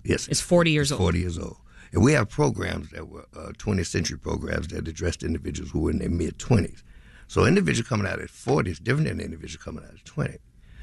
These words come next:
Speaker 1: An individual comes out in his twenties, he may still have social bonds, families connect with, you know, people that still believe in him. An individual comes out at forty, he doesn't have all that anymore. All right, he doesn't, and you're putting him out of <laughs> prison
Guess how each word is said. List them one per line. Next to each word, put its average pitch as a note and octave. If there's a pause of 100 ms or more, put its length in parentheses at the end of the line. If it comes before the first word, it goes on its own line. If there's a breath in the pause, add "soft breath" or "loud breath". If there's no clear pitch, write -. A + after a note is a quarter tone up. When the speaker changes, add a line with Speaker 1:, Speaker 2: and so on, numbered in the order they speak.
(180 soft breath)
Speaker 1:
An -
individual B2+
comes G2+
out F2+
in D#2
his D2
twenties, C#3
he A2+
may F#2
still -
have -
social -
bonds, E2+
families E2
connect -
with, - (260 loud breath)
you -
know, F#2
people F2+
that E2
still F#2+
believe E2+
in -
him. D#2
An D#2
individual A2+
comes E2
out D2+
at -
forty, - (480 soft breath)
he E3+
doesn't D3
have D#3+
all -
that -
anymore. - (840 loud breath)
All -
right, G#2
he C#3
doesn't, -
and F#2
you're D#3+
putting A2+
him F2
out C3
of D#3
<laughs> -
prison G#2